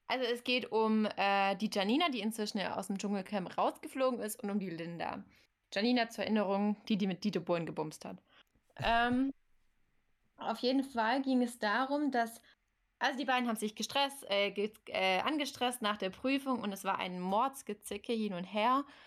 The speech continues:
Speaker 1: Und Ende vom Lied war, dass Linda die Janina aus meiner Sicht doch sehr provoziert hat und auch echt ein bisschen angestiftet hat.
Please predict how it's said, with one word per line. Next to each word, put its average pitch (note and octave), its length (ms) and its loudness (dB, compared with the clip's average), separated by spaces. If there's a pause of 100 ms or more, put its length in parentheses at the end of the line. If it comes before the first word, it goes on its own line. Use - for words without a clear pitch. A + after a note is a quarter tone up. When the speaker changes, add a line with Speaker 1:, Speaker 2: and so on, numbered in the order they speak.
(320)
Speaker 1:
Und G#3 120 2
Ende C4+ 320 2
vom A3+ 220 2
Lied C4 220 2
war, C4 100 2
dass G#3+ 160 -4
Linda C4 400 2 (440)
die - 80 -20 (120)
Janina C4 460 4
aus A3 160 -2
meiner G#3 460 2
Sicht D#4 280 -2 (240)
doch B3 200 0
sehr A3+ 260 0
provoziert G#3+ 640 -2
hat D4 160 -2
und F#3+ 100 -6
auch - 200 -4
echt A3 180 -4
ein - 40 -12
bisschen G#3+ 240 -6
angestiftet D4 680 -4
hat. C4 200 0